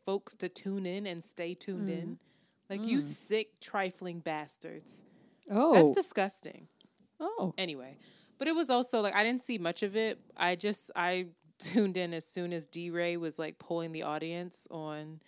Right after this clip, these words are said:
Speaker 1: um, is his name D-Ray? That little man from Insecure? And Get Out?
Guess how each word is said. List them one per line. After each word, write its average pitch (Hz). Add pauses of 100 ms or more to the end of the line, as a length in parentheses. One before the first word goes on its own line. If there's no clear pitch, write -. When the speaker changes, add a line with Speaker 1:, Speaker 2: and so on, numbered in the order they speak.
(560)
Speaker 1:
um, 143
is 202
his 294
name 254
D-Ray? 240 (460)
That 214
little 220
man 214 (800)
from 202
Insecure? 196 (1700)
And 180
Get 190
Out? 196